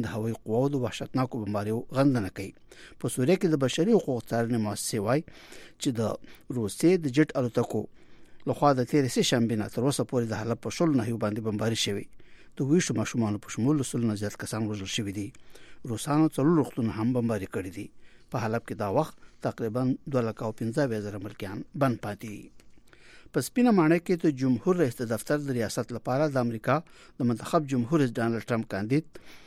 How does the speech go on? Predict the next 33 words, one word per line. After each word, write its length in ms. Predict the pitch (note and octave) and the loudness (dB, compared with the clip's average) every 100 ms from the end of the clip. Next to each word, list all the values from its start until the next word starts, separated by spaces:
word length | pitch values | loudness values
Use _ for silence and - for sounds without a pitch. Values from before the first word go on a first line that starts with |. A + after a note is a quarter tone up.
| - - - - - - | -20 -20 -20 -20 -4 2
نامزد 320 | B2+ B2 G3 - | 4 6 4 4
کاندید 320 | G#2+ A#2 C#3 - - - - - - - - _ _ - - - C#3+ C#3+ | -2 0 0 -2 -12 -20 -20 -20 -20 -20 -20 _ _ -20 -20 -6 4 8
رینس 300 | F#3+ D3+ - C3 | 10 8 4 0
پریبس 340 | A#2 A2 - | 0 0 -4
د 100 | - G#2+ | -6 -4
ښاغلي 300 | G#2+ A2 G#2+ - - - - - - | -4 -4 -6 -12 -20 -20 -20 -8 2
ټرمپ 240 | E3 G3 D3 | 2 2 -2
لخوا 240 | - D3 - - | 0 -4 -4 -2
د 80 | B2+ | 2
مهمو 360 | A#2+ A2+ F#3+ E3 | 2 4 4 4
حکومتي 380 | C#3 - A#2 F#3+ - | 4 -2 -4 -4 -4
پوسټونو 420 | C3 - B2 B2 - - | -6 -6 -4 -2 -4 -10
لپاره 300 | - B2 C#3 C#3+ | -4 0 0 -2
د 80 | C3 | -4
سرسختو 420 | G#2+ - D#3 C#3+ | -4 -4 -4 -2
محافظه 280 | A#2+ A2 G#2 - | -2 -2 -4 -4
کارانو 340 | G#2 A#2 C3+ C3 | -2 2 2 0
د 80 | A2+ | -4
ټاکلو 340 | A2 - A2+ A2+ | -6 -2 0 0
نه 60 | A#2 | 0
دفاع 200 | - A2+ - | 2 2 2
کړې 140 | G2+ G2+ | -6 -8
ده. 60 | A2 - - | -14 -14 -10
هغه 160 | C3+ A#2 | -4 -2
د 0 | G#2+ | -2
ای 60 | G#2 | -4
بي 80 | G2+ | -6
سي 60 | - | -4
تلویزیون 400 | A2 A2 A#2 A2 | -4 -4 -4 -4
ته 60 | A2 | -2
وویل 180 | C#3+ D#3+ | -2 -2
چې 120 | E3 | 0
موږ 100 | C3 | 2